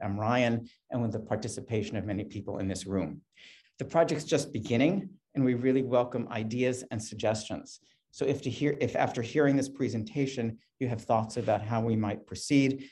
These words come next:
please get in touch with me or Kaya or Elizabeth. I'm gonna say a bit about how the idea for the project developed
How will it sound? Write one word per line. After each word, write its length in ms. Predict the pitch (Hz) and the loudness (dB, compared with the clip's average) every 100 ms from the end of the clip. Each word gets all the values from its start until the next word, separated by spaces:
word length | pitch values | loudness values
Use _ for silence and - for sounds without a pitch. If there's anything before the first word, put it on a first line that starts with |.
| _ | _
please 220 | - 135 107 | 0 2 2
get 200 | 123 - | 0 0
in 100 | 110 | -4
touch 300 | 117 107 - | -4 -4 -6
with 120 | 98 | 0
me 320 | 120 120 120 | 2 2 0
or 160 | - 104 | -2 -4
Kaya 320 | 120 104 107 | 0 2 2
or 100 | 101 | 2
Elizabeth. 540 | 101 113 113 113 110 - - - - - - - | 0 0 0 0 -2 -10 -20 -20 -20 -20 -6 4
I'm 80 | |
gonna 100 | 180 | 4
say 200 | 180 202 | 6 6
a 40 | 175 | 6
bit 320 | 143 208 208 | 6 4 4
about 240 | 139 143 | 4 4
how 160 | 143 143 | 6 2
the 140 | 139 | 4
idea 300 | 135 127 135 | 4 4 0
for 120 | 139 131 | 0 -6
the 100 | 131 | -10
project 500 | - 127 113 113 - | -4 -4 -2 -6 -8
developed 600 | 107 117 117 117 117 | 0 4 6 4 0